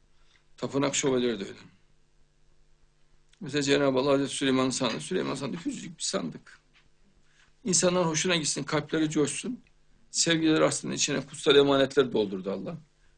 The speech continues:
Bekletiyor. Sırf zevk alsınlar diye. Süleyman'ın mabedini Allah yıktı. Şimdi Mehdi'yi yeniden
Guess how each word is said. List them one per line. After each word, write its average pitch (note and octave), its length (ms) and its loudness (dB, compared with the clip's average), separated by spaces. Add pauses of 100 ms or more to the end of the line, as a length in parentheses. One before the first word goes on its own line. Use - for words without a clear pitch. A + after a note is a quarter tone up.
(120)
Bekletiyor. D3+ 580 -2 (800)
Sırf - 260 -4
zevk D3+ 280 0
alsınlar A2 500 -2
diye. - 100 -20 (720)
Süleyman'ın D#3+ 500 2
mabedini D#3+ 480 4
Allah D#3 320 4
yıktı. D3 500 -6 (1120)
Şimdi E3 260 -2
Mehdi'yi E3 400 2
yeniden D#3+ 360 2